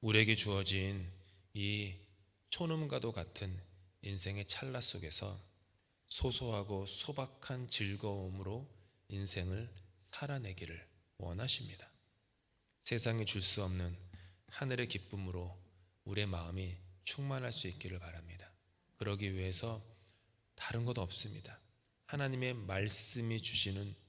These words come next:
축복을 누리실 수 있기를 바랍니다. 어머니 마리아가 한 말 꼭 기억하십시오. 첫째, 포도주가 없다. 둘째 말이 뭡니까? 무슨 말씀을 하시든지 그대로 하라. 이 두 가지예요.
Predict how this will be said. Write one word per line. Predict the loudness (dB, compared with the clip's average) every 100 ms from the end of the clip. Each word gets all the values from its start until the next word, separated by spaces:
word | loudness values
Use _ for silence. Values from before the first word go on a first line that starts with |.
| _ _
축복을 | -2 -2 -10 -10 -8 -6 -8 -14 -16 _ _ _ _
누리실 | -4 0 0 2
수 | 2 0
있기를 | -6 -6 -8
바랍니다. | -8 -10 -10 -12 -14 -20 _
어머니 | -4 0 2 2
마리아가 | 2 0 0 0
한 | -2 -2 -4
말 | -2 -4 -8 -18 _
꼭 | -10 -6 -4
기억하십시오. | -6 -6 -6 -4 -4 -4 -8 -20 _ _
첫째, | -8 -8 0 0 0 -6 -16 _ _ _ _ _ _ _
포도주가 | -6 -4 -4 -6
없다. | -8 -10 -10 -10 -10 -20 _ _ _ _ _ _ _
둘째 | -4 0 0
말이 | 0 -2
뭡니까? | -2 -2 -4 -4 -6 -8 -12 -20 _ _ _ _
무슨 | 2 4 4
말씀을 | 2 0 2 0 0
하시든지 | -2 -2 -2 -4 -4 -4 -8 -12 -20 _ _ _
그대로 | -10 -6 -4 -4
하라. | -6 -10 -16 -20 -20 _ _ _
이 | -6
두 | -4 -6
가지예요. | -6 -6 -6